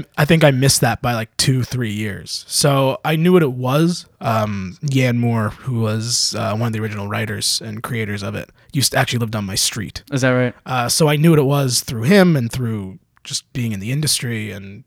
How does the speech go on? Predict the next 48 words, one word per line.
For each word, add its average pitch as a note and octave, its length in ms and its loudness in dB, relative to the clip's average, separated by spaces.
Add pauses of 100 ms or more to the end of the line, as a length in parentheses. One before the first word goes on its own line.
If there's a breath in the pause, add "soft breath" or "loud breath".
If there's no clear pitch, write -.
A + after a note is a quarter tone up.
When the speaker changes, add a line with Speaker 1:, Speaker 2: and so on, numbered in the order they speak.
Speaker 1:
being G#2 240 -10
in G#2 120 -10
Canada. B2 480 -4 (560 soft breath)
But, B2+ 440 0
uh, A#2 340 -6
even F#3 260 4
when E3+ 100 8
I B2+ 100 2
got B2+ 280 -2
it, F#2+ 120 -8
it A2 80 -6
was A2 140 -6
just - 240 -4
kind A2+ 240 -6
of, G2 460 -14 (840 soft breath)
like, C#3 120 -4
it, C3+ 140 0
it, C#3 240 -4
it D3+ 160 0
didn't, C#3 380 4 (320)
it E3+ 140 0
never D#3+ 300 6
clicked - 420 -8 (220 soft breath)
for D#3 80 -2
Speaker 2:
And E3 80 2
Speaker 1:
me. E3+ 60 4
Speaker 2:
was F#3 120 4
this G#3+ 140 -2
just - 260 -4
another D3+ 260 4
job C3 320 0
that C3 140 -10
came C3+ 320 0
through D3 240 -2
your C#3+ 120 0
agent? A#2+ 520 -4
You A#2+ 160 -4
just C#3 140 2
Speaker 1:
Yeah. C3 120 4
Speaker 2:
went C3 140 2
out C3 180 -2
for B2 360 0
it? A#2+ 200 -2
Speaker 1:
Totally. A2 380 0
Speaker 2:
No C3 240 2
thought B2+ 340 -2
behind A#2+ 380 -2
it? A#2 180 -2